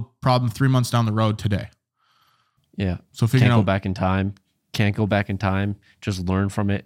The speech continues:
Speaker 2: and one day at a time.
Speaker 1: Gotta live in the moment. That's what it's all about, honestly.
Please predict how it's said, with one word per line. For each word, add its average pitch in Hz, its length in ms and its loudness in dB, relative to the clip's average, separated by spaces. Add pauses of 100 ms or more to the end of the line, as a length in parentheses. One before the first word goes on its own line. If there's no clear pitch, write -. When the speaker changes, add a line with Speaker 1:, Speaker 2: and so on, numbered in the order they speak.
Speaker 2:
and 87 440 -6 (1080)
one 92 140 -4
day 92 120 -2
at 90 60 -2
a 90 60 -2
time. 98 380 -8
Speaker 1:
Gotta 113 160 2
live 120 120 2
in 123 60 2
the 127 60 4
moment. 110 400 4
That's 113 180 -4
what 98 80 -2
it's - 80 -4
all 107 100 0
about, 101 220 -2
honestly. 95 380 -4